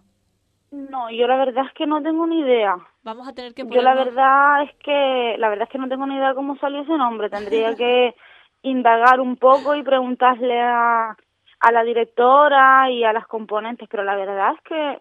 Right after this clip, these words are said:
Speaker 1: ni idea.
Speaker 2: Vamos a tener que, que tener ese contacto con, con las antiguas
Speaker 1: Total.
Speaker 2: componentes de las que
Speaker 1: <laughs>
Speaker 2: faltaban. Pero vamos, que nos viene, nos viene, mm, estupendo el nombre
Speaker 1: Sí, sí,
Speaker 2: para
Speaker 1: ahora
Speaker 2: esta
Speaker 1: mismo,
Speaker 2: vuelta.
Speaker 1: ahora mismo vamos.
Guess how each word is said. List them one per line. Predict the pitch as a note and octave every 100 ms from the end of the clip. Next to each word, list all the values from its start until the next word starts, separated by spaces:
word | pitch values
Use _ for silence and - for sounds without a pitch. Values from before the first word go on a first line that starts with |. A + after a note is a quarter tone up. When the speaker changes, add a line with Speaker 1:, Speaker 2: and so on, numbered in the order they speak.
| A#3
Speaker 1:
ni | A3
idea. | G3+ G#3 F#3+ _ _ _ _ _
Speaker 2:
Vamos | A#3+ C4 D#4
a | C#4
tener | C#4 C4
que, | C#4 B3 A#3 A3 G#3
que | A#3 G#3+
tener | A3 A3
ese | G#3+ A#3+ -
contacto | A3 G3+ A3+ G#3 - G3+
con, | G#3 G#3 G3+ F#3+
con | F#3+ G#3+
las | G#3 G#3
antiguas | G3+ G#3+ G3+ G#3
Speaker 1:
Total. | C4 G#3+
Speaker 2:
componentes | G3+ G#3 G3+ F#3+ F#3+ G3+
de | G3+
las | G3+
que | - G#3+
Speaker 1:
<laughs> |
Speaker 2:
faltaban. | G#3 G3+ G3+ G3 - G#3+
Pero | G#3+
vamos, | A3 B3+ A3+
que | A#3+
nos | G#3 G#3
viene, | A#3 C#4 C#4+ B3+ A3+ G#3
nos | A3 A3
viene, | A#3 C4+
mm, | - - A3+ G#3+ G3+ F3 F3+
estupendo | - A3+ G#3 A#3+ A#3+ G3 - _ - - _
el | A#3 A3+
nombre | A3 A3 A3
Speaker 1:
Sí, |
sí, |
Speaker 2:
para | A3 G#3+
Speaker 1:
ahora | G#3+
Speaker 2:
esta | A3
Speaker 1:
mismo, | A3
Speaker 2:
vuelta. | B3 B3+ A#3 D#4
Speaker 1:
ahora | D#4+ F4
mismo | G4 G#4 G4+ F#4
vamos. | F4 E4 C4+